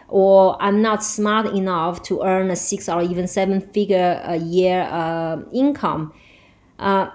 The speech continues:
so the good news is that you can shift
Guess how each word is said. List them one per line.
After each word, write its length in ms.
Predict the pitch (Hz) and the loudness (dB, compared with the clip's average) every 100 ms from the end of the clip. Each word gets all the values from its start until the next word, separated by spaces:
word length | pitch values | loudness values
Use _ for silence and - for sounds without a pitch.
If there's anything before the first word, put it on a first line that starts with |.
| - - | -20 -14
so 840 | - 233 220 220 214 214 - - _ _ _ _ - | -4 0 2 2 2 0 -2 -10 _ _ _ _ -4
the 80 | |
good 260 | 240 453 523 | 0 4 4
news 300 | 262 202 208 | 4 4 0
is 220 | - 196 | 0 -2
that 320 | - 190 185 - - _ | 0 0 0 -2 -20 _
you 160 | 214 214 | -6 -6
can 340 | 220 269 269 | -6 -4 -2
shift 680 | 277 - - 311 226 - - | -2 -8 -4 -2 -4 -8 -20